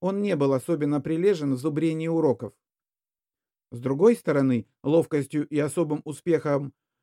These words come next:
в играх с товарищами он не мог отличаться по болезни, да он и не гнался за ними. Но это нисколько не мешало ему интересоваться более серьёзными книгами.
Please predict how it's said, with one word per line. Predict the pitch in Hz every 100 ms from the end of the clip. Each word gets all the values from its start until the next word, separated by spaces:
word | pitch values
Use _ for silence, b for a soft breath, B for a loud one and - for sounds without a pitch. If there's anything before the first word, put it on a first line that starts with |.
| -
в | 139 165
играх | 180 151 147 -
с |
товарищами | 165 160 214 175 - 147 147
он | 208 226
не |
мог | 202 147 139
отличаться | 131 135 135 208 190 151
по | 127
болезни, | 156 175 143 110 117 110 - _ -
да | 202
он | 240 180
и |
не | 151
гнался | 123 123 113 - 120
за | 120
ними. | 110 104 107 _ _ _ _ _ _ _
Но | 156 165
это | 175 180
нисколько | 202 196 175 127 127
не | 131 139
мешало | 139 156 139 139
ему | 143
интересоваться | 143 151 156 151 190 214 - 151
более | 170 196 156 131
серьёзными | - 143 165 160 170 170
книгами. | 165 180 135 110 101